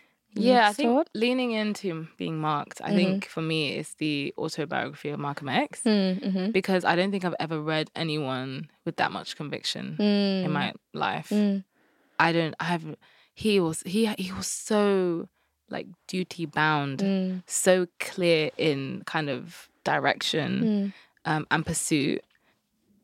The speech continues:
Speaker 1: Yeah, and he ju-, it just felt like everything he did was for that purpose, and it's just so inspiring to see it. And another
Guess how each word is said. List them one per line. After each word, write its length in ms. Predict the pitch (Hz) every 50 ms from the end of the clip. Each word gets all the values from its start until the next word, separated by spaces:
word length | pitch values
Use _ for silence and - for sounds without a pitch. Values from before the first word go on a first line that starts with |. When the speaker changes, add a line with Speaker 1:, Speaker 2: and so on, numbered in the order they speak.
| _ -
Speaker 1:
Yeah, 320 | - 175 220 269 277 208
and 120 | 175 175
he 80 | 185 190
ju-, 100 | - 226
it 80 | - 208
just 180 | 220 240 -
felt 140 | - - 104
like 180 | - - - -
everything 360 | 190 190 214 196 208 185 180
he 160 | 175 175 170
did 340 | 165 170 170 165 156 147 147
was 180 | 147 147 -
for 260 | - - - 160 156 143
that 280 | 139 135 139 - - _ _ _ _ _ _ _ _ _ _ _ _ _ -
purpose, 420 | - - 160 156 - 143 147 - 156
and 100 | 147 156
it's 80 | 156
just 140 | 180 214 -
so 100 | - 185
inspiring 680 | 175 170 160 - - - - 160 156 156 156 151 151 151
to 80 | -
see 320 | 156 - - 160 156 151 143
it. 240 | 156 - - - _ _ _ _ _ _ _ _ _ _ _ _ _ _ _ -
And 600 | 170 165 165 160 160 160 156 147 160 180 - - _ _ _ _ _ _ _ -
another 800 | - 190 196 190 190 196 196 190 185 180 175 170 170 - 71 -